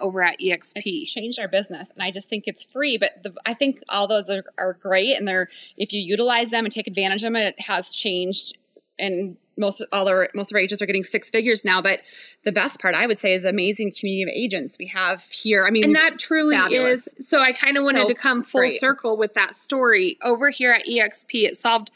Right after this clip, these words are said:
Speaker 1: a couple issues. It helped us with logistics for our video marketing. It also gave us a community of agents who are doing like-minded business as us that we never got at any other brokerage before. And so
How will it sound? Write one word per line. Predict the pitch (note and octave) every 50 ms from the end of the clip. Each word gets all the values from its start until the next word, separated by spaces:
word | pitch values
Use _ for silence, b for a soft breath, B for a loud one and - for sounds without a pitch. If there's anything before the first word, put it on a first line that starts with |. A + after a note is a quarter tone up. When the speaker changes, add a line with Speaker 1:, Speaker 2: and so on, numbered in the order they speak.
| b b b b b
Speaker 1:
a | A3+
couple | A3+ - B3+ A#3+ - G#3
issues. | F3 E3+ - - - G3 F#3 -
It | - -
helped | - - A#3+ A#3+ - -
us | C4 B3+ - - -
with | A#3+ A#3 -
logistics | A3+ G#3+ F#3+ G#3+ A3 - - - G3+ - - -
for | - - G3+
our | G3 F#3+
video | F3+ F#3+ F#3 F#3+ F#3 F3+
marketing. | F#3 F3+ F3+ F3+ - - F3+ E3 D3 B2+ F3 _ b b b b b b b b b b b _ -
It | - B3 - - -
also | - A#3 A#3+ C4 C4 - C#4+ C#4+
gave | B3 - C4 A#3+ A#3 A3+ A3+
us | A3+ A#3+ - - -
a | - G#3+
community | - - A3+ A3+ A3 G#3+ G#3+ G#3 G#3 A3 A3+ G#3+ B3 B3 B3+ C4+ C#4 - -
of | A3+ G3 - -
agents | G3+ G#3+ G#3+ G3+ A3 A#3+ A#3+ B3 A3+ - - -
who | - - B3 A#3 A3 - -
are | G3+ G#3 G3+
doing | G3 F#3+ - A3 G#3 G#3+ G#3+ A3 A3 A3+ A3+ G#3 - -
like-minded | G3+ G#3 G#3 G#3 - A3+ G#3+ G#3 G#3 G#3+ G3+ F#3+ F#3
business | - F#3+ F#3 F#3 - A3 A3+ B3 A#3+ - - - -
as | A3 A#3 C4 A#3+ C#4
us | C4 C4 C4+ C#4+ - - - - b b b b b b -
that | B3+ B3 -
we | B3 B3
never | A#3 A3+ A3 A3 A3 A#3 B3+
got | A#3+ A3+ G#3 F#3+ F3+ -
at | G3 G3 F3 -
any | - A2 A3 A3 A3 A3+ A#3 -
other | - G#3+ G#3 G3+ G3 G3+
brokerage | G3+ G#3 F3+ F3+ - - F#3+ F3+ F3+ F#3 - -
before. | - E3+ F3 - - - F3+ E3+ D#3+ B2+ G#2 - - - _ b b b b b b b b
And | - A3+ A3+ A#3 A#3
so | G#3+ - - C#4 B3 A#3+ A#3+ A#3 A3 G3 - -